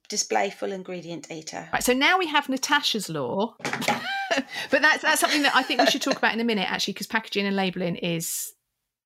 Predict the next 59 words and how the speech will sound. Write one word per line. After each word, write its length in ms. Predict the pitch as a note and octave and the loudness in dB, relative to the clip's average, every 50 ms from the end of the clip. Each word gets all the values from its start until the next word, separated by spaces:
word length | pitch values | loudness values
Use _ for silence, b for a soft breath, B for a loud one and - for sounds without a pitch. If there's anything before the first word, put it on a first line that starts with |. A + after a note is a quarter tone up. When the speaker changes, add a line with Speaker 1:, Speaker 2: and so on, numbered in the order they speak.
| _ _ _ _ _ _ _ _ _ _ _ - | _ _ _ _ _ _ _ _ _ _ _ -2
Speaker 2:
quite 160 | - F#3+ - | 0 2 4
a, 60 | D#4 | 4
Speaker 1:
Oh, 40 | D#4+ | 2
Speaker 2:
a, 20 | C#4 | 4
Speaker 1:
yes. 320 | B3+ A#3+ F#3+ F#3 F3 - | 4 2 2 2 0 -2
Speaker 2:
a 60 | F#3 | -4
big 180 | F3 F3 E3+ - | -4 -4 -6 -6
thing. 300 | - E3 D#3+ D3+ D3 - | -6 -4 -4 -4 -4 -6
Speaker 1:
Uh, 440 | - - - - - - _ _ - | -8 -10 -10 -14 -20 -20 _ _ 0
Speaker 2:
Um, 400 | E3+ E3 E3 D#3+ D#3+ D#3+ D#3+ - _ _ _ _ _ | 2 2 2 0 -2 -4 -6 -8 _ _ _ _ _
Speaker 1:
yeah. 340 | G3+ G3+ F3 E3 D#3 F3 F3+ - | -4 -2 -2 -2 -4 -6 -6 -4
Speaker 2:
but 80 | - - | -2 2
yeah, 160 | D4+ F#4 F#4+ B3+ | 4 4 4 4
I 80 | D4+ | 4
mean, 140 | E4 E4+ D#4+ | 2 0 0
I, 140 | - D4 C#4+ - - - - - - - _ _ _ - | 0 0 -2 -2 -8 -18 -20 -20 -20 -20 _ _ _ 2
I 160 | C#4+ E4 F4+ | 2 2 2
know 200 | F4+ D#4+ C4+ B3 | 2 2 2 2
that 220 | A#3 A3+ B3 A3 A#3 | 2 2 2 2 2
when 200 | B3+ B3+ B3 A#3+ | 0 0 0 0
we, 200 | B3+ B3+ A#3+ A3+ | 0 0 0 -2
we 240 | A3 A3+ B3 A#3 | -2 -2 -2 -2
were, 220 | G#3 G#3+ A3 A3 A3 - _ _ _ | -2 -2 -2 -2 -2 -6 _ _ _
we 140 | A3+ A#3+ G3+ | -4 -4 -2
had 180 | G3+ A#3 A3+ | 0 0 0
our 140 | G#3 G#3 A3+ | 2 2 2
own 140 | C4+ D#4 C#4+ | 2 0 0
tea 180 | - - G3 E3+ | -2 -2 -4 -2
room, 220 | E3 E3 D#3 E3 | -2 -2 -2 -2
people 320 | - - B3 A3+ - A#3 A#3 | -4 -6 -6 -4 -4 -4 -4
used 120 | - - | -4 -4
to 40 | A3+ | -4
say 180 | - - A#3+ A3+ | -2 0 0 -2
to 180 | A3 - - | -2 -4 -6
us 100 | G3+ G3+ | -8 -6
things 240 | - - G3+ G3 - | -4 -2 -2 -2 -2
that 100 | - F#3 | -2 -2
I, 80 | G3+ G#3+ | -2 -2
I 140 | G#3+ - G3+ | 0 0 0
remember 340 | G#3+ A3 A3 A3 G3 G3+ G#3+ - - | 2 2 2 2 2 0 -2 -2 -2
an, 120 | - G#3 A3 | -2 -2 -2
an 340 | - G2+ - - - G3+ A3+ | -2 -2 -4 -4 -2 0 0
old 180 | B3+ C#4+ C#4 | 2 0 0
fella 220 | C4+ - A3+ G3+ G3+ | -2 -2 -2 -2 -2
came 260 | - - F#3+ F#3+ F#3 | -4 -4 -2 0 0
in, 200 | F#3 F3+ F3+ F#3 | 0 0 -2 -2
he 100 | F#3 G3+ | -2 -4
was 120 | F#3+ F#3+ | -4 -6
a 60 | - G3+ | -4 -2
baker. 320 | - A#3 A#3 A3+ - - | -2 0 0 -2 -4 -6
He, 200 | F3+ F#3+ G3 A3 | -6 -6 -6 -6
he 120 | - G#3 G3+ | -8 -8 -4
told 280 | - - B3 B3 G#3+ | 0 0 0 0 0
me 100 | G#3+ G3+ | -2 -4
that 80 | F#3+ F#3 | -4 -4
he'd 120 | - F#3 - | -6 -6 -4
been 100 | F#3+ F#3 | -4 -2
a 20 | |
baker 320 | F3+ F3+ E3+ - - - | -2 -4 -4 -6 -10 -14